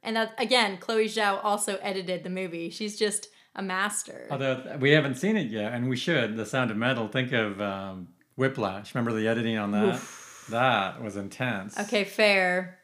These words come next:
Speaker 2: You know, that might be, I could see that with hardcore drumming, heavy metal drumming and some sort of thing. So it's, there's a reason it's on there. So we definitely have to see that.
Speaker 1: You're right. Yeah, let's watch that soon. And,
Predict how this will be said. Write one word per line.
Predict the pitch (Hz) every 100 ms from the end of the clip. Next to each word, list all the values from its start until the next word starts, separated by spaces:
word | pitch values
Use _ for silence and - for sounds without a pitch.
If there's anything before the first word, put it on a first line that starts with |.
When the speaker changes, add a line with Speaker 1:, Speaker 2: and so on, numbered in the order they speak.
| _
Speaker 2:
You | 123
know, | 110
that | 110 113
might | 113 117
be, | 120
I | 117
could | -
see | 127 107
that | 107 101 110
with | 101 92
hardcore | 117 104 - 104 95
drumming, | 107 107 101 98 95
heavy | 117 104
metal | 104 98
drumming | 92 107 104 98 95
and | 95 98 95
some | - 113
sort | - 98
of | 95
thing. | - 104 98
So | 95 107 95
it's, | -
there's | 117 110 117 107
a |
reason | 104 123 113
it's | 98 113
on | 107 110
there. | 95 95
So | 104
we | 113 113
definitely | 104 127 127 110
have | 98 -
to |
see | - 110
that. | 98 95 202
Speaker 1:
You're | 214 202
right. | 190 185
Yeah, | 190 185
let's | 220 226
watch | 214 202
that | 180
soon. | - 190 180 180
And, | - 240 233